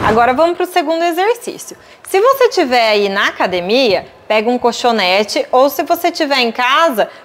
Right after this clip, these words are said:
coloca só uma almofadinha ou dobra uma toalha só pra ficar mais confortável pra você, tá? Vai sentar lá, o Gui já tá sentado aqui com a perna estendida. Tem gente que já vai ter dificuldade até de, de manter a perna estendida, né?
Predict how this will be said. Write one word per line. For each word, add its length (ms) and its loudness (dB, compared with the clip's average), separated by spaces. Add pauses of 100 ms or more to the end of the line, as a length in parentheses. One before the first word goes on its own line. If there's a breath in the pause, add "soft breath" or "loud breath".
coloca 440 4
só 500 4
uma 180 -2
almofadinha 1160 -2 (200 loud breath)
ou 140 4
dobra 320 2
uma 160 0
toalha 480 -2
só 140 -8
pra 140 -8
ficar 200 -4
mais 240 -4
confortável 840 0
pra 180 0
você, 360 -2
tá? 340 -2 (340 loud breath)
Vai 260 2
sentar 420 2
lá, 460 2
o 80 0
Gui 160 -4
já 120 2
tá 140 2
sentado 400 -2
aqui 420 -2
com 120 -4
a 60 2
perna 260 -2
estendida. 720 -4 (280 loud breath)
Tem 220 4
gente 320 0
que 100 0
já 140 2
vai 180 2
ter 140 -2
dificuldade 720 0
até 320 2
de, 380 -2
de 100 -2
manter 320 2
a 80 4
perna 300 0
estendida, 840 0
né? 300 -2